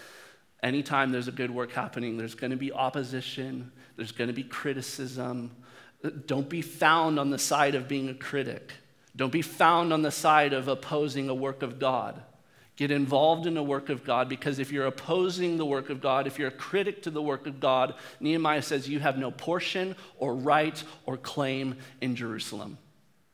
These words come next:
And, and that is a, that is something that's true for the devil.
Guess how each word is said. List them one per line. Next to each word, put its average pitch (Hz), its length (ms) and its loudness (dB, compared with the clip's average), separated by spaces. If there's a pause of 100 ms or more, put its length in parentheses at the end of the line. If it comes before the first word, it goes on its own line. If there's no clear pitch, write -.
(1000)
And, 147 160 2
and 143 380 2
that 165 180 8
is 151 180 2
a, 123 220 0 (100)
that 160 220 2
is 160 80 -2
something 151 320 -2
that's 131 180 -6
true 143 240 -2
for 131 140 -6
the 123 100 -6
devil. 120 460 0